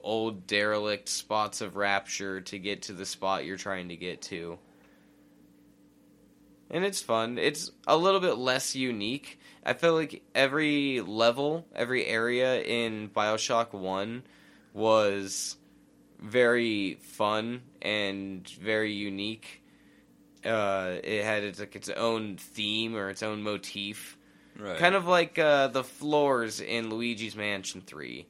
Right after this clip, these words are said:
Speaker 2: Okay,
Speaker 1: You know,
Speaker 2: yeah.
Speaker 1: like, e-, each one is very unique, and you can tell that each one has a theme.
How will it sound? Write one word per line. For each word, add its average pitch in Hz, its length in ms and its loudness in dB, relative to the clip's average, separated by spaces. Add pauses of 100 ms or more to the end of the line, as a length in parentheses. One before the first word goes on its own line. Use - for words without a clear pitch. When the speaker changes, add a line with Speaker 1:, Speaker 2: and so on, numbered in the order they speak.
(160)
Speaker 2:
Okay, 233 320 4
Speaker 1:
You 135 80 6
know, 143 200 8
Speaker 2:
yeah. 143 180 8
Speaker 1:
like, 131 280 6
e-, 147 280 0
each 185 240 -2
one 185 240 6
is 147 300 0
very 147 420 4
unique, 123 500 0
and 117 120 -2
you 113 80 -4
can 110 100 -8
tell 110 240 0
that 110 100 0
each 104 220 -2
one 110 140 -2
has 107 220 -4
a 98 40 -8
theme. 104 440 -6